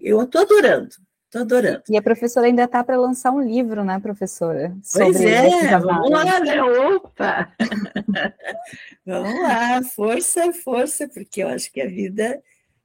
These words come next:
Speaker 1: a vida segue, né? Tá bom,
Speaker 2: Sim.
Speaker 1: meus amores, muito obrigada. Uma boa noite pra vocês, né? E quando vierem ao sul, venham no frio, mas tragam bastante agasalhos.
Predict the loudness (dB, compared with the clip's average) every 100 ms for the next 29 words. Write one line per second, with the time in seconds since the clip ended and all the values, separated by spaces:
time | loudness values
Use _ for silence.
0 | _ -4 -2 -2 -2 -2 -2 0 0 0
1 | -4 -8 -8 -10 -10 -12 -12 -4 -4 0
2 | 2 2 0 -4 -4 -4 -4 -2 -2 -2
3 | -4 0 0 0 0 -2 -2 -2 0 0
4 | -2 -4 -2 -2 -4 -12 -20 -20 _ _
5 | _ -4 0 0 0 2 2 2 2 0
6 | -4 -2 -2 -4 -8 -6 -4 0 2 2
7 | 0 -4 -14 _ -8 -4 -4 -2 -2 -2
8 | -4 2 4 4 2 0 -2 -4 -4 -6
9 | -4 -4 -2 -2 -6 -12 _ _ _ _
10 | _ _ _ -20 -2 2 2 0 0 0
11 | -2 -4 -6 -2 0 0 -4 -8 -4 -2
12 | -2 -2 -6 -8 -8 -8 -8 -6 -6 -6
13 | -6 0 0 0 -8